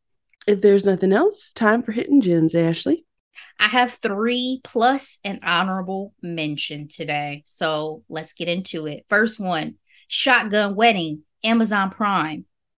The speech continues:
Speaker 2: I remember hearing about this being in production, and I didn't realize it was gonna be another Amazon drop. I thought this was gonna be a feature film coming out in theaters, so I was pleasantly surprised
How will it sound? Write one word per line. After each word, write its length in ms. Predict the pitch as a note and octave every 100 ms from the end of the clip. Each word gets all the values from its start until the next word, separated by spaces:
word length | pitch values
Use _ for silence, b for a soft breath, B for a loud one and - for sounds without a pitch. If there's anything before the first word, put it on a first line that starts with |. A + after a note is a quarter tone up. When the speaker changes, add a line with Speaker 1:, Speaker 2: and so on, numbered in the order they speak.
| _ _ _ - B B B
Speaker 2:
I 120 | A3+
remember 340 | F#4+ A#4 C4+ G3+
hearing 520 | F#3 A#3 B3 A#3+ A#3
about 480 | E3+ F3 F3 F#3+ F3+
this 460 | E3+ D#3+ - - _
being 240 | F3 F3+ F3
in 80 | E3+
production, 600 | F#3 E3 E3 - D#3+ C#3+
and 140 | F3+
I 200 | A#3 D4
didn't 160 | C4 G#3+
realize 300 | G3+ F#3 F#3
it 60 |
was 120 | F3
gonna 180 | E3+ E3+
be 100 | F3
another 400 | E3+ F3 E3 D#3+
Amazon 520 | - C4 E4+ E3+ D3 C#3
drop. 320 | C#3 B2 -
I 100 | -
thought 240 | F#3+ F#3+ F#3
this 160 | F#3
was 80 | F#3
gonna 240 | F#3 E3+ E3
be 380 | D3+ D3+ D3 F3
a 60 |
feature 380 | - E3+ - D#3
film 360 | - F3+ F3+ F3+
coming 300 | - D#3+ D#3+
out 120 | D#3+
in 80 | F3+
theaters, 480 | B3 B4 D#3 D#3 D#3
so 60 |
I 40 | A3
was 100 | B3+
pleasantly 400 | A3 G#3 G#3+ A#3+
surprised 760 | A#3+ D#4+ G#4+ A3+ E3 D#3+ -